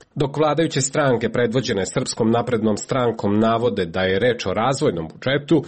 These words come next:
ne govoreći o ustavnim odredbama, regionalne stranke traže oštriji nastup pokrajinske administracije prema republičkim vlastima.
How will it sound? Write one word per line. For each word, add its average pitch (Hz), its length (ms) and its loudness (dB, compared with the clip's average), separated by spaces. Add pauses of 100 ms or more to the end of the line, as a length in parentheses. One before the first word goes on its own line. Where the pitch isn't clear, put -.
(340)
ne 107 100 0
govoreći 104 800 0 (100)
o 92 360 2
ustavnim 107 420 -2
odredbama, 139 640 0 (320)
regionalne 147 520 2
stranke 139 400 0
traže 135 440 0 (140)
oštriji 127 500 2
nastup 123 400 0 (100)
pokrajinske 98 480 0
administracije 123 840 -2
prema 123 360 0
republičkim 87 580 -4
vlastima. 101 600 0